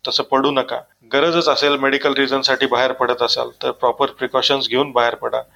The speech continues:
आणि ह्याच्यामुळे स्वतःची फॅमिली, स्वतः आणि समाज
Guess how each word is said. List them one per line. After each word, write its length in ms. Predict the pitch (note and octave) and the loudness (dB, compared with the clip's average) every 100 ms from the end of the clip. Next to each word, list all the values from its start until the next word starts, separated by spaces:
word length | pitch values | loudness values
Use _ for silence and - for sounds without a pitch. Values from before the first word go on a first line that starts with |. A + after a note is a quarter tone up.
| _ | _
आणि 220 | C3 C3 | -2 -2
ह्याच्यामुळे 640 | - B2 C3+ C#3+ C#3+ C#3 D3 - | -2 -4 0 2 2 2 0 -8
स्वतःची 1200 | - - C3+ D3 D3+ - _ _ _ _ _ - D#3 | -10 -4 0 2 2 0 _ _ _ _ _ -4 -2
फॅमिली, 500 | D#3+ D3 C#3+ B2+ A#2+ - _ - | 0 0 2 0 -4 -10 _ -8
स्वतः 460 | C#3 C#3 C#3 A#2+ A#2 - | -2 0 2 0 -2 -6
आणि 200 | C3 D3 | -4 0
समाज 340 | D#3+ C#3+ C3 | 0 4 2